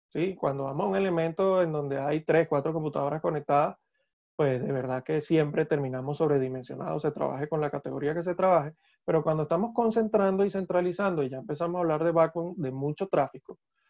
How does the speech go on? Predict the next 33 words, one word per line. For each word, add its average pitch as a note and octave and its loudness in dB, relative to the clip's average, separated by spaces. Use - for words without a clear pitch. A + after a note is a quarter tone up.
acá G#3+ 4
se G#3+ 0
vuelven D3 4
a, C#3+ 0
se G3+ -6
vuelve C#3 2
muy F3+ 2
delicado F#3+ 2
elegir D3+ 0
la D#3+ 2
categoría C#3 -6
de D3+ -2
cable C#3+ -2
adecuada, C#3+ -2
porque D3 0
si D3+ 0
elijo D#3 4
la A3+ 4
categoría F3+ 4
de G3+ 0
cable G3 2
que F#3 0
no F#3 0
es, C3 -6
y E3 -2
mi C#3 -2
cable C#3+ 2
no E3+ 2
está E3 4
hecho E3+ 0
para C#3 -6
transportar, - -2
eh, D3+ 4